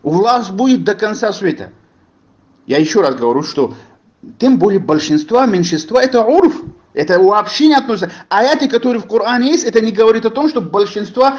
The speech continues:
нельзя выбор. Выбор, это к выбору вообще не относится, это аяты.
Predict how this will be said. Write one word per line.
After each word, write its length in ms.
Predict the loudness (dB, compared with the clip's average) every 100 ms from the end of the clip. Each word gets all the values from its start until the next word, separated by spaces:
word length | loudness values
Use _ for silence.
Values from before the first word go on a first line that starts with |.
| -6
нельзя 500 | -4 0 0 2 2
выбор. 380 | 2 2 0 -2
Выбор, 360 | 0 -2 0 0
это 220 | 0 -4
к 100 | -2
выбору 320 | 0 2 2
вообще 240 | 2 -2 -2
не 60 |
относится, 440 | -2 -4 -8 -8 -6
это 120 | -2
аяты. 440 | 0 0 -2 -8